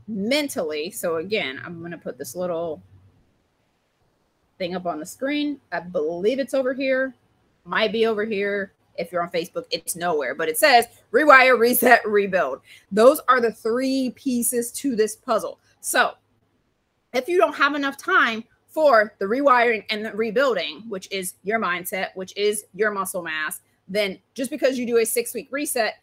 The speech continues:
doesn't mean that your body's gonna do what you want it to do immediately after.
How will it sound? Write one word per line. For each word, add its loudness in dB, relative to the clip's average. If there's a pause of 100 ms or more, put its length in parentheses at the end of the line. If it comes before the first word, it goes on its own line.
(240)
doesn't 2
mean -6
that -6
your -2
body's 2
gonna -4
do 0
what -8
you -6
want -6
it -12
to -10
do -8 (100)
immediately -8
after. -8